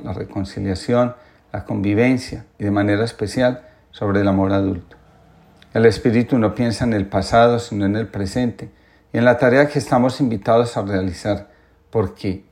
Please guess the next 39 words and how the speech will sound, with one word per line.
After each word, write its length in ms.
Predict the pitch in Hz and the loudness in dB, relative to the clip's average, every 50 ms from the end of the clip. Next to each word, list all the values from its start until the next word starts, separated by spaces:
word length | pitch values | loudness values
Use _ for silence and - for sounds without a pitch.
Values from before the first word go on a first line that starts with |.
| _ - | _ -4
para 180 | 101 98 101 | -2 0 0
el 100 | 98 98 | 0 0
Espíritu 600 | 98 95 - - - 139 135 139 147 147 - 117 | 0 -2 -2 0 2 2 4 4 2 2 2 0
lo 120 | 113 107 101 | -2 -2 -2
que 120 | - 95 | -4 -8
pasó 500 | - - 104 98 - - 139 151 147 - - _ _ _ _ _ _ - | -8 -6 -8 -6 -2 -2 -2 -2 -2 -4 -10 _ _ _ _ _ _ -6
hace 240 | 104 98 - 147 | -4 -2 0 2
parte 340 | - - - 123 117 - 151 | 4 4 4 4 4 2 0
de 80 | 135 120 | 2 2
nuestra 300 | 107 98 - - 107 90 | 0 -2 -4 -6 -8 -4
vida, 320 | 98 - - 107 95 104 - _ | -2 -2 -2 -2 -4 -6 -12 _
pero 240 | - - 101 101 104 | -10 -6 -2 -2 0
no 100 | 107 110 | 0 0
es 200 | 110 107 - - | 0 0 0 -2
el 120 | 127 120 | -2 -2
destino 520 | 110 104 101 - - 123 120 120 110 98 98 | -2 -4 -6 -6 -4 -2 -2 0 -2 -4 -6
que 100 | - 101 | -8 -8
tenemos 460 | - - 107 101 98 98 101 98 - | -6 -6 -4 -2 0 0 -2 -4 -4
que 100 | - 101 | -4 -2
alcanzar. 520 | 98 95 - - 98 92 - - - - - - _ _ _ _ _ _ _ _ _ _ _ _ _ _ - - _ _ _ _ _ _ _ - - _ _ - | -2 -2 -2 -4 -6 -6 -6 -6 -10 -10 -12 -14 _ _ _ _ _ _ _ _ _ _ _ _ _ _ -20 -20 _ _ _ _ _ _ _ -20 -20 _ _ -4
El 60 | 98 | 0
pasado 380 | - 139 127 - - 147 147 165 | 2 2 4 6 6 8 8 6
está 200 | 156 - - 160 | 6 4 4 6
orientado 460 | 156 151 156 156 147 151 165 156 151 | 6 6 6 6 4 4 6 6 6
a 20 | |
la 180 | 147 147 139 - | 6 6 4 2
consumación 680 | - 127 104 - - 117 107 101 - - 147 143 147 147 | -2 -6 -6 -6 -6 -4 -4 -4 -2 -2 0 2 2 2
en 100 | 131 117 | 2 0
lo 80 | 101 | -2
que 140 | - - 107 | -4 -6 -6
viene 220 | 101 107 104 104 | -4 -4 -4 -2
más 300 | 107 107 107 101 - - | -2 -2 -2 -4 -4 -6
adelante. 520 | 104 98 95 98 98 95 95 98 - - _ _ _ _ _ _ _ _ _ _ _ _ _ _ _ | -8 -6 -6 -4 -4 -6 -6 -8 -10 -16 _ _ _ _ _ _ _ _ _ _ _ _ _ _ _
Si 240 | - - - 127 123 | -8 0 2 4 6
nos 320 | 123 123 117 113 - - | 6 6 6 4 4 2
aferramos 560 | 117 104 - 110 104 110 107 110 120 117 - 123 | 0 0 0 0 2 4 4 4 2 0 0 -2
al 140 | 110 101 | -4 -4
pasado 420 | - 110 98 95 - 101 95 101 113 | -4 -6 -4 -4 -2 -2 -2 -2 -2
entonces, 720 | 113 104 - - 127 131 127 123 - - - - - - | -4 -6 -4 -4 -2 -2 -2 -4 -8 -10 -14 -14 -16 -18